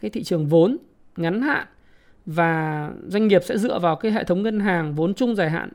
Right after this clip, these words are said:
để, và dựa vào thị trường vốn, qua đó giảm sức ép và rủi ro cho hệ thống tổ chức tín dụng khi cái nguồn vốn huy động chủ yếu hiện nay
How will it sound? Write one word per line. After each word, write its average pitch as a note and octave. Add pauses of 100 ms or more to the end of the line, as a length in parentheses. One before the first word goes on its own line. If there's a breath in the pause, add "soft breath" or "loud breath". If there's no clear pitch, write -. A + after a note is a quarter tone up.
(140)
để, E2
và D3
dựa F#3+
vào F3
thị F3
trường D#3
vốn, E3 (420 soft breath)
qua G#3+
đó F#3+
giảm G#3
sức -
ép D#4
và F#3+
rủi C#3+
ro F#3+
cho F#3+
hệ F3
thống E3+
tổ F3+
chức -
tín F#3
dụng -
khi G#3 (340 soft breath)
cái A#3+
nguồn F#3
vốn D#3+
huy A3
động -
chủ E3
yếu D3
hiện G#3
nay F#3